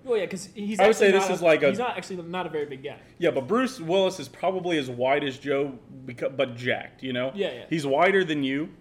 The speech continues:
Speaker 2: He would be built like you if he wasn't jacked, you
Speaker 1: Right,
Speaker 2: know?
Speaker 1: yeah, yeah.
Speaker 2: But I would say, you know, I don't know, what are we at here?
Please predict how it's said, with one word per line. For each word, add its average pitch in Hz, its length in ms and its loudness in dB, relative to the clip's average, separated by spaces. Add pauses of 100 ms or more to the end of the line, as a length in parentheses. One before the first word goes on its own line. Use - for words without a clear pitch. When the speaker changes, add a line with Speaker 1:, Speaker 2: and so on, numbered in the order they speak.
Speaker 2:
He 160 80 -2
would 185 160 -2
be 202 160 -2
built 165 300 -2
like 175 200 -4
you 160 120 -4
if - 80 -8
he 143 80 -6
wasn't 120 320 -6
jacked, 110 260 -14 (260)
you 151 60 -4
Speaker 1:
Right, 123 80 -2
Speaker 2:
know? 123 100 -2
Speaker 1:
yeah, 117 140 -6 (160)
yeah. 139 140 -12 (120)
Speaker 2:
But 151 140 4
I 165 80 6
would 170 100 -2
say, 156 440 2 (360)
you 160 120 2
know, 131 240 0 (100)
I 143 80 -2
don't 135 100 0
know, 131 160 0
what 139 160 -10
are 139 60 -6
we 135 80 -4
at 131 180 0
here? 123 180 -10